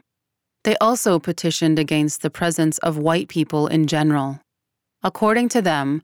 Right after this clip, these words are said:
peace would be restored in the village only when all its white residents were removed, their property was returned to the nation, and Kahnawake laws enforced. In December eighteen thirty-four,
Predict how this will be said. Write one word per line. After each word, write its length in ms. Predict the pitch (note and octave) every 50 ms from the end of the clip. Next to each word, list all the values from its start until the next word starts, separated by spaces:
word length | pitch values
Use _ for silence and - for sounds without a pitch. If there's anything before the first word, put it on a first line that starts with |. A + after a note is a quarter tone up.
| - - _ _ _
peace 380 | - - A3 A3 A#3 A#3+ - -
would 100 | A#3 G#3+
be 140 | F#3 G3 F#3
restored 480 | F3 F3 F3 - - F3 D#3+ D#3 D3
in 120 | D3+ D#3 D#3
the 60 | D#3
village 460 | C#3+ C#3+ D#3 C#3+ C#3 C#3 C#3+ C#3 - - -
only 360 | F#3 F3+ F#3 G3 G#3 A3 A3
when 240 | G#3+ F#3+ F3 D3+ - -
all 280 | - D#3+ D#3+ E3+ F#3 G3+
its 180 | G3+ - -
white 260 | F3+ E3+ E3+ F3 F3+
residents 720 | - D#3+ E3 D#3+ C#3+ - D3 D3 C#3 C#3 D3 - - - -
were 120 | E3 D#3
removed, 680 | D#3 D3+ D3 D3+ D#3 E3 E3 D3 C#3 C#3 C#3+ C#3 - - _ _ - - - _ -
their 120 | E3+ D#3+
property 540 | - - F3 D#3+ D#3 - F#3 F3 F3 F3+ F3
was 180 | E3+ E3 -
returned 380 | D#3+ D3+ - - F3 D#3+ D#3+ D#3
to 80 | - D#3
the 100 | E3 D#3
nation, 580 | D3+ D3+ D3 D3 - - E3+ D#3+ D#3 D#3+ E3 - - - - _ -
and 180 | E3+ D#3+ D#3
Kahnawake 640 | D3 E3+ D#3 F3 G#3+ G#3 G3+ G3 F#3 F3+ F3 F#3+ F#3 F3+
laws 520 | F3 E3+ D#3+ D3+ C#3 C3 C3 C3+ C3+ -
enforced. 680 | D3+ D3+ - - E3 D3+ C3+ - C3+ - - - - - _ _ _ _ _ _ _ _ _ _ _ _ _ _ _ _ _ _ _ _ _ _ _ _ _
In 140 | G3+ F3+ E3+
December 540 | D#3 E3 D3+ - - E3+ E3 E3 E3+ F3 F3+
eighteen 460 | - D#3+ E3 D#3+ - - F3 E3+ D#3+
thirty-four, 760 | D3+ E3 D#3 D3+ D#3 C#3+ - - E3 D#3 D3 D3 D3 D#3 E3